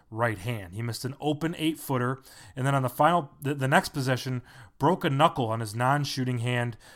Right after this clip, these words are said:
when he was fouled, and then missed the two free throws after that. You could see him kinda motioning to Larry Brown on the bench in the final two minutes to get him out of the <laughs> game 'cause he knew something was wrong with his hand, but Larry was like, "What, why do you want out of the game?" And they didn't realize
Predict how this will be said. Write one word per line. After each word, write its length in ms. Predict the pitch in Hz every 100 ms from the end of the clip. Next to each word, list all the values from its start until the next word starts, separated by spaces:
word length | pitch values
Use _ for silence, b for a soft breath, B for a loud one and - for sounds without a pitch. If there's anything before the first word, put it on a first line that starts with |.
| B
when 100 | 120
he 60 | 117
was 160 | 110
fouled, 420 | - 131 127 127 117
and 140 | 117
then 160 | 117 117
missed 220 | 151 -
the 80 | 139
two 180 | 139
free 160 | 123 123
throws 260 | 117 117 107
after 220 | 107 113
that. 420 | 123 131 127 - B B
You 100 | 131
could 140 | 131
see 120 | - 180
him 200 | 131 117
kinda 160 | 143
motioning 460 | 127 127 143 143 123
to 80 | 110
Larry 260 | 113 117
Brown 300 | 110 123 123
on 80 | 120
the 40 | 110
bench 460 | 110 123 120 - b b b
in 80 | 123
the 80 | 117
final 260 | - 127
two 180 | 120 -
minutes 300 | 117 120 117
to 100 | -
get 140 | 107 120
him 100 | 117
out 120 | 113
of 100 | 110
the 100 | -
<laughs> 40 |
game 300 | 196 151 127 - B B
'cause 180 | - 120
he 80 | 120
knew 140 | 135
something 260 | 135 143 131
was 140 | 117
wrong 180 | 127 127
with 100 | 117
his 120 | 110
hand, 280 | 127 131 113
but 100 | 110
Larry 260 | 120 123
was 140 | 110 104
like, 120 | 104
"What, 200 | 147 190
why 160 | 147 170
do 80 |
you 80 | 196
want 180 | 180 170
out 100 | 165
of 80 | 151
the 60 |
game?" 300 | 135 151 120
And 80 | 110
they 40 | 107
didn't 200 | 110 110
realize 500 | 117 110 107 107